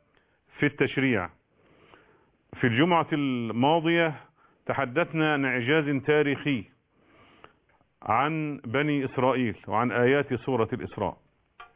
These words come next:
ونتحدث الليلة بمشيئة الله عن إعجاز تشريعي مثير ومبهر.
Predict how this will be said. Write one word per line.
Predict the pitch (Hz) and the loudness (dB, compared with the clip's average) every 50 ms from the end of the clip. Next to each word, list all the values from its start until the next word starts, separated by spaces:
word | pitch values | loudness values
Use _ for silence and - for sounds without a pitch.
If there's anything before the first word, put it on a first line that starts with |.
| _ _ _ _ _ _ _ _ _ - - - - - - - - - - - | _ _ _ _ _ _ _ _ _ -20 -20 -20 -20 -20 -20 -20 -20 -18 -6 -2
ونتحدث | 135 123 120 135 127 170 180 160 170 151 - | -2 0 0 0 0 -2 -2 -2 -4 -4 -2
الليلة | 165 151 156 175 170 165 165 - 165 | 0 0 2 2 4 4 2 2 2
بمشيئة | 151 143 143 147 147 131 - 170 175 160 147 143 - | 2 2 2 0 0 0 0 0 0 0 0 0 0
الله | 151 143 143 151 156 156 147 147 151 156 151 - - _ _ _ - | 0 2 2 2 2 2 2 2 0 0 -2 -4 -6 _ _ _ -2
عن | 117 135 139 | -2 0 0
إعجاز | 104 131 123 123 113 117 147 151 147 131 135 147 143 139 127 - _ _ _ _ _ _ _ _ - | 0 0 0 0 0 0 0 0 0 0 0 -2 -2 -2 -4 -8 _ _ _ _ _ _ _ _ -2
تشريعي | - 151 160 156 - - 147 143 143 139 123 127 147 151 147 143 147 147 143 143 123 - _ _ | 0 0 0 0 -2 -2 -2 0 2 2 2 2 2 2 2 2 2 2 2 0 -2 -6 _ _
مثير | - 120 127 131 - - 156 151 156 156 151 143 151 147 147 143 143 - - - | 0 2 2 2 2 2 4 4 6 6 6 4 4 4 2 2 0 -4 -4 -2
ومبهر. | 117 127 131 139 156 165 147 131 110 110 98 | 0 2 4 4 4 2 2 2 0 0 -2